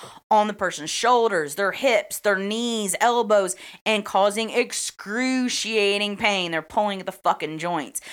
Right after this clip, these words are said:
By means of these pulleys and levers, the roller could be rotated on its own axis.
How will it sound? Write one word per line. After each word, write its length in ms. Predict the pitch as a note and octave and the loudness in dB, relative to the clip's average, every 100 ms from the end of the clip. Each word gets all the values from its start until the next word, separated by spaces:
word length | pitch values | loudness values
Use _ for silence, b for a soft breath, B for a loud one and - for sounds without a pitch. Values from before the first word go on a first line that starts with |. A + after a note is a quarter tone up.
| B B | B B
By 420 | D#3 F#3+ G#3+ B3+ | 0 4 6 6
means 440 | C#4+ E4 F#4+ F4 | 4 0 0 0
of 100 | D#4 | 0
these 220 | A#3 A#3 A3+ | -2 -6 -4
pulleys 420 | - A3 A3 G3 | 0 2 2 0
and 160 | F3+ | -2
levers, 400 | G#3 A3+ G3+ F#3 | 2 4 4 0
the 100 | F#3 | 0
roller 600 | F3+ F#3+ G3+ B3+ C#4 C4 A#3+ | -2 2 6 6 6 4 2
could 320 | A#3+ A#3 A3 | 2 0 2
be 140 | B3 | -2
rotated 840 | A3+ B3 C#4 D#4+ - D4 B3 G#3 G3 | 2 6 6 4 0 0 2 2 2
on 220 | G3 G3 | 4 4
its 200 | G#3 G#3 - | 4 0 -2
own 260 | F#3 F3+ F#3 - | 0 0 -2 0
axis. 760 | A3+ A3+ A#3 - F#3+ D3 - | 4 4 0 -4 -2 -2 -4